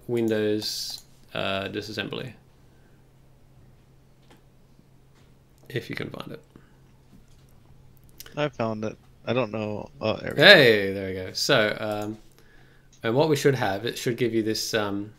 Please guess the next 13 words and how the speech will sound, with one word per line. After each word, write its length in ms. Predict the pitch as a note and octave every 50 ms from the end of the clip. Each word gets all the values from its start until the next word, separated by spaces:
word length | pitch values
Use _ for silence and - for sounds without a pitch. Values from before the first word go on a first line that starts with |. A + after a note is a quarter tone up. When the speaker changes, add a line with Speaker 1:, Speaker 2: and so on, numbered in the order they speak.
| - - - - - - - - - - - - - - - - - - - - - - - -
Speaker 1:
title 340 | - - A#2+ A#2 A2+ G#2 F2+
here. 300 | F#2+ F#2+ G#2 C3 C#3 C3+ - - _ _ - - _ - - - - - - - - _ - - - - - - - - - - - - -
Speaker 2:
You 100 | - B2
can't 280 | - - E3 D#3+ B2+ G#2+
z-, 120 | G2+ - -
you 100 | B2+ A2+
can't, 260 | - - D#3+ F3 - - - - -
I 100 | - B2
can't 260 | B2 - - F3 D3+
seem 200 | - - D3+ C#3
to 80 | A2+ G#2+
zoom 440 | G2 F#2 - - A#2 C#3 C3 G2+ F#2
mine. 260 | F#2 F#2 F#2 F#2